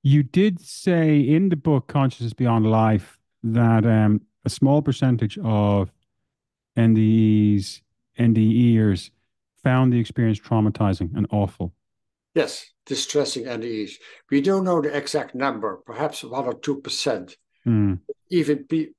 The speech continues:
Speaker 2: patients who have a s-, near, a distressing N D E or hellish experience are more reluctant even to talk about it with others because they f-, have a feeling of guilt as well. So, uh, perhaps one or two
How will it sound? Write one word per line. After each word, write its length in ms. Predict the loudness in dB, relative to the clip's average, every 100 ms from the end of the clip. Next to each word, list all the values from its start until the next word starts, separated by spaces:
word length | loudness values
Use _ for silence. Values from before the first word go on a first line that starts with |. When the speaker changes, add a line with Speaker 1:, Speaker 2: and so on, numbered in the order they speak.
| _ _
Speaker 2:
patients 340 | 0 0 -2
who 60 | -6
have 220 | -4 -2
a 160 | -4 -8 -14
s-, 220 | -16 -14
near, 340 | -8 -2 -2
a 80 | -4
distressing 840 | -10 -8 -6 -6 -6 -6 -6 -8 -8
N 160 | -8
D 80 | -8
E 420 | -10 -8 -10 -12 _ _ -12
or 180 | -8
hellish 380 | -4 -4 -4 -6
experience 540 | -10 -10 -4 -2 -2 -8 _ _ _
are 120 | -4 -2
more 240 | 0 0
reluctant 680 | 0 -2 -2 -4 -14 -16 -12
even 320 | -12 -12 -14
to 140 | -12 -12
talk 360 | -6 -6 -6
about 300 | -6 -6 -6
it 120 | -10 -12
with 140 | -10
others 240 | -10 -12
because 400 | -12 -8 -6 -6
they 120 | -8 -12
f-, 160 | -14 -20 _ _ _ _
have 120 | -12
a 60 | -10
feeling 300 | -8 -6 -6
of 180 | -8 -4
guilt 320 | -4 -4 -8
as 140 | -10
well. 280 | -10 -10 -16 _ _ _ _ _ _ _ _ _
So, 380 | -4 -2 -4 -8
uh, 220 | -6 -6 -8 _ -10
perhaps 300 | -8 -6 -4
one 160 | -4
or 60 | -4
two 320 | -6 -8 -8